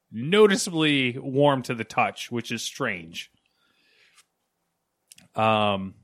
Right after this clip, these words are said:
so I, I pulled up the hardware monitor, and the, uh, processor was, like,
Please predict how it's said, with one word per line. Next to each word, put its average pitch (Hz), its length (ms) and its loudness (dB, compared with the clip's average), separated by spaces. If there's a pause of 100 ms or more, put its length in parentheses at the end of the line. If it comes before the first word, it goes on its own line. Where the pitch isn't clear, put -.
(1600)
so 123 220 2
I, 107 160 2 (140)
I 110 100 -4
pulled 107 280 -6
up 98 100 -14
the 98 120 -6
hardware 95 360 -8
monitor, 92 640 -12
and 95 640 -12
the, 98 600 -10 (300)
uh, 92 400 -10 (1040)
processor 131 500 -4
was, 104 160 -4
like, 98 340 -8